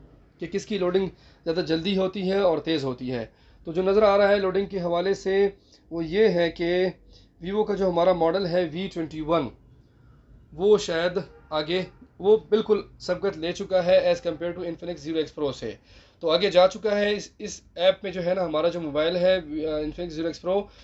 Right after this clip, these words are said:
वो पीछे रहा है वी ट्वेंटी वन से। तो हमारे जो नाज़रीन, शायकीन, हमारे यार दोस्त हैं जो हमें देखते हैं, पसंद करते हैं, हमारे चैनल को सब्सक्राइब किया गया है, तो ये special video उनके लिए है। और जिन्होंने अभी तक हमारे चैनल को सब्सक्राइब नहीं किया, उनसे गुजारिश है कि वो सब्सक्राइब करें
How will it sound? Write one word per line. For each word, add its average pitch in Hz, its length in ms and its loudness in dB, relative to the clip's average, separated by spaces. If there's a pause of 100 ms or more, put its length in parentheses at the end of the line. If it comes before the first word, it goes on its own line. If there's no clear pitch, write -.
(160)
वो 170 80 -6
पीछे 190 260 -2
रहा 180 180 4
है 196 100 4
वी 180 100 -6
ट्वेंटी 165 260 -10
वन 156 160 -2
से। 120 280 -6 (320)
तो 175 100 4
हमारे 180 320 6
जो 208 100 4
नाज़रीन, 185 420 2
शायकीन, 180 360 -2
हमारे 175 280 2
यार 170 200 4
दोस्त 175 300 -2
हैं 185 140 2
जो 165 100 0
हमें 156 220 -2
देखते 156 300 -6
हैं, 185 220 2
पसंद 175 300 -6
करते 170 280 -2
हैं, 190 260 2 (340)
हमारे 147 180 2
चैनल 165 160 -2
को 165 100 -4
सब्सक्राइब 165 500 0
किया 185 140 2
गया 185 220 4
है, 185 80 2
तो 185 120 -8
ये 165 100 0
special 170 320 -6
video 170 280 0
उनके 175 280 -2
लिए 185 200 2
है। 196 240 4 (340)
और 147 120 -4
जिन्होंने 202 280 0
अभी 196 140 0
तक 196 160 -2
हमारे 165 180 2
चैनल 185 160 -8
को 175 80 -6
सब्सक्राइब 170 460 -4
नहीं 196 160 0
किया, 180 180 -2
उनसे 175 180 -8
गुजारिश 160 420 -2
है 185 60 -4
कि 185 80 -8
वो 170 120 -4
सब्सक्राइब 160 400 -6
करें 208 280 2